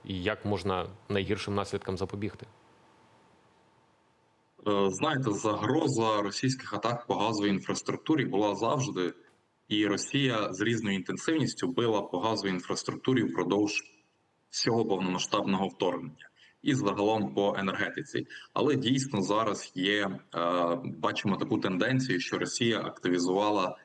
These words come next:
Speaker 2: свої атаки саме по газовим об'єктам. Основними цілями, е,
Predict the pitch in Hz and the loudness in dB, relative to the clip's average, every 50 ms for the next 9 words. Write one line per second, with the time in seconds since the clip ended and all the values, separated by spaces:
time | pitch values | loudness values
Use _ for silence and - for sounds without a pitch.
0 | _ _ _ - - - 104 107 101 92 87 113 120 120 - 95 - - 104 101 | _ _ _ -12 -2 0 2 2 2 2 0 -2 -2 -2 -4 -6 -4 -2 -2 0
1 | 104 98 90 - - 101 101 101 98 101 - - _ _ - 101 101 101 98 98 | 0 0 -2 -2 0 2 2 2 2 0 -4 -12 _ _ -4 -2 -2 0 0 0
2 | 92 95 98 95 90 87 95 95 82 80 - - - - - - _ _ - - | 0 0 0 0 0 0 -2 -2 -2 -4 -6 -6 -8 -8 -8 -12 _ _ -20 -20
3 | - - - - _ - 113 - - 117 135 160 160 139 131 131 - - 165 165 | -20 -20 -20 -18 _ -6 -6 -2 0 2 2 4 4 2 2 0 0 0 2 2
4 | 143 107 98 92 87 87 87 87 | 0 0 -2 -2 -2 -2 -2 -4